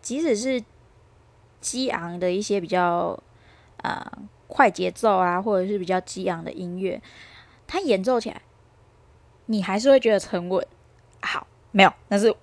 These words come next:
我，等一下，收回来，是我还是会觉得沉稳。然后，嗯，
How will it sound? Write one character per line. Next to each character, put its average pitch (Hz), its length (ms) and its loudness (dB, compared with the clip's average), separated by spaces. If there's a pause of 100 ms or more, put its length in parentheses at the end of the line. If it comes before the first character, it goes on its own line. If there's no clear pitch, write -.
我， 196 100 6 (300)
等 165 100 2
一 151 40 2
下， 160 120 -6 (1040)
收 190 260 4
回 180 80 4
来， - 180 -8
是 - 280 -4 (160)
我 220 340 12
还 190 240 0
是 254 140 -4
会 262 120 6
觉 202 200 6
得 180 80 6
沉 175 420 -2
稳。 202 180 2 (280)
然 190 260 4
后， 285 260 2 (1300)
嗯， 190 600 -2